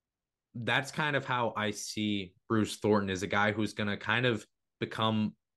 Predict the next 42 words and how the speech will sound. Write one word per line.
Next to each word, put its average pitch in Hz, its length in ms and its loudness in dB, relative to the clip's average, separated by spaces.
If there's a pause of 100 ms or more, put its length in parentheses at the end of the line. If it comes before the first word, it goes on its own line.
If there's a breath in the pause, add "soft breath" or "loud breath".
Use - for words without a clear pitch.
(140)
a 113 80 0
part 131 300 4
of 156 100 4
the 120 60 2
core 123 500 6 (100)
of 107 140 2
Ohio 110 320 2
State 107 320 -4
basketball 92 500 -2
for - 120 -6
the 95 100 -2
next 95 360 -4 (300)
couple 110 260 4
of 90 100 4
years. 107 380 6
And 95 120 -2
he's 113 220 2
going 120 340 0 (100)
to 104 380 2 (400)
really 113 720 4 (640)
catch - 400 -4
the, 104 440 2
the 104 100 0
hearts 117 500 2
and 110 120 2
the 95 60 2
minds 104 580 4
of 92 100 -4
Ohio 98 320 0
State 98 240 -4
basketball 92 480 -2
fans 92 420 -4
everywhere. 92 640 4 (320 soft breath)
And 113 100 4
that 156 100 6
was 208 140 6
a 165 60 4
surprise 135 480 0
for 113 60 -4
me 90 140 -2
this 82 200 -6
season. 82 340 -4